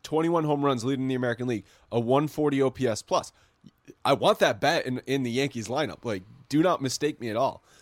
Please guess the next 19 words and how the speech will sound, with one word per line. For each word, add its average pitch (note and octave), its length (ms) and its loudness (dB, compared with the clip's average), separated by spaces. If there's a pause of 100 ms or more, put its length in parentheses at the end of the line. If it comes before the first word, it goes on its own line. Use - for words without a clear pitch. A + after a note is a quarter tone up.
(120)
But B2 180 -4
adding D#3 320 2
him D#3+ 180 0
to C#3+ 100 -2
this A#2+ 220 -2
roster B2 540 -2 (1120)
crunches D#3 580 2
the C3+ 80 0
roster. F3 460 -2
It - 80 -10
makes D#3 260 -2
it C#3+ 100 -2
difficult D#3 460 0
to B2 100 -6
navigate C3 520 -2
things - 320 -12 (220)
because C#3 580 4 (720)
you D3 120 4
have, D3+ 460 6